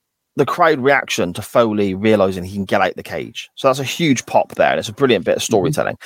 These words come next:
Speaker 1: But the way he gets out the cage is by the steps breaking the cage,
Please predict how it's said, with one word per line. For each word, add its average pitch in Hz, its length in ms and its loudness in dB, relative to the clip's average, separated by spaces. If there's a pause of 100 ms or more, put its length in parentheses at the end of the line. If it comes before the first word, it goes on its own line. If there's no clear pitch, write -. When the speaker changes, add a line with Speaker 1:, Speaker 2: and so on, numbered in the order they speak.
(160)
Speaker 1:
But 123 140 2
the 123 80 4
way 156 220 4
he 151 80 -6
gets 139 240 0
out 123 160 0
the - 80 -4
cage 110 480 0
is 113 120 0
by 110 160 0
the 101 80 -2
steps - 460 -2
breaking 104 540 -2
the 90 120 -6 (140)
cage, 90 480 -4